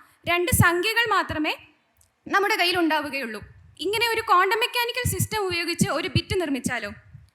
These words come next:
അതിനെ ക്യൂബിറ്റ് എന്ന് പറയും. എങ്കിൽ ഇപ്പറഞ്ഞതുപോലെ രണ്ട് അവസ്ഥകളുള്ള ഒരു ക്യൂബിറ്റിന്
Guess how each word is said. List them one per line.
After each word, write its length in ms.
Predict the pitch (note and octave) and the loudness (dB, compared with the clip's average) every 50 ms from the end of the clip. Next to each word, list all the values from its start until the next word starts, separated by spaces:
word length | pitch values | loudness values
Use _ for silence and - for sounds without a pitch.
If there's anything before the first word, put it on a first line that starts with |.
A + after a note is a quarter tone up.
| - - - D4+ | -6 0 2 2
അതിനെ 240 | F4 D4+ G4+ A#4+ B4+ - | 2 2 0 -2 -4 -4
ക്യൂബിറ്റ് 320 | - G4 D#4 G#4 G4+ - A4+ | -4 -4 -2 -2 -2 0 0
എന്ന് 140 | F4 D#4+ D4+ | 0 0 0
പറയും. 580 | B3+ A3+ G#3 G3 - - - - - - - - _ _ _ _ _ _ - | 0 -2 -4 -6 -10 -14 -14 -12 -12 -12 -12 -14 _ _ _ _ _ _ -6
എങ്കിൽ 280 | - F4 F4+ G4 A#4 G#4 | -4 -2 0 0 0 -2
ഇപ്പറഞ്ഞതുപോലെ 840 | G4 - - A#4 G#4+ G4 G4 F#4+ G#4 D#4 E4+ D4+ B3+ B3 C#4 F#4 - - - - | 0 2 4 4 4 2 -2 -2 -2 -2 -4 -4 -2 -2 -4 -4 -4 -8 -12 -6
രണ്ട് 360 | - E4+ E4 E4+ F#4+ G#4 A#4 | 0 0 2 2 2 2 2
അവസ്ഥകളുള്ള 680 | G4+ F4+ F#4+ G#4 - - A#4 A4+ A#4 A4 A4 G4 G4+ G#4+ | 2 4 4 4 4 4 4 2 2 0 0 0 0 -2
ഒരു 180 | F4+ F4 F4+ | -2 -2 -4
ക്യൂബിറ്റിന് 840 | D#4+ - E4+ D#4 - D#4+ - - E4 D4 B3+ - - - - - | -4 -4 -6 -6 -6 -8 -8 -4 -4 -4 -4 -6 -10 -18 -20 -16